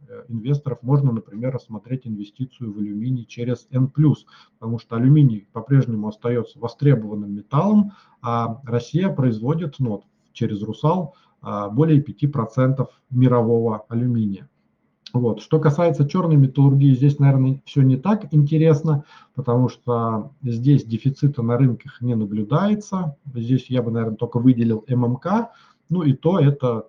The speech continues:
чисто вот ставка такая больше на внутренний рынок. Ну и, конечно же, Г М К Норникель, который производит сорок процентов мирового палладия, также у нее там существенная доля производства никеля.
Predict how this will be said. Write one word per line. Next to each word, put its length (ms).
чисто 300
вот 120
ставка 380
такая 320
больше 380
на 120
внутренний 500
рынок. 320
Ну 60
и, 60
конечно 400
же, 100
Г 160
М 140
К 100
Норникель, 720
который 360
производит 640
сорок 340
процентов 540
мирового 520
палладия, 720
также 280
у 20
нее 180
там 140
существенная 640
доля 280
производства 840
никеля. 600